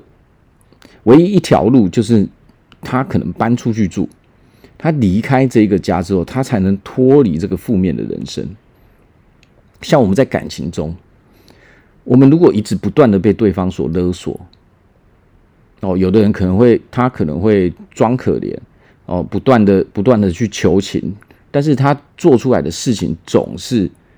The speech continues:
让你无法接受的时候，但是他却用这种义务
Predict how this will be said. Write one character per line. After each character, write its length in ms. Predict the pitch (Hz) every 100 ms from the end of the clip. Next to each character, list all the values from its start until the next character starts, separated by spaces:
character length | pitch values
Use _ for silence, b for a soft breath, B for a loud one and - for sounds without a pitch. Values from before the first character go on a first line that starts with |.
| b _
让 240 | 139 127
你 120 | 87 64
无 180 | 92
法 220 | 120 139 -
接 220 | - 85
受 200 | 82 80
的 80 | 62
时 160 | -
候， 160 | 71 50 - b b
但 100 | 156
是 100 | 170
他 220 | 135 151
却 280 | 147 - 147
用 340 | - 160 151 107
这 120 | 127
种 220 | 104 76 - - _ b b b b _ _ _
义 240 | 175 135
务 280 | 113 123 87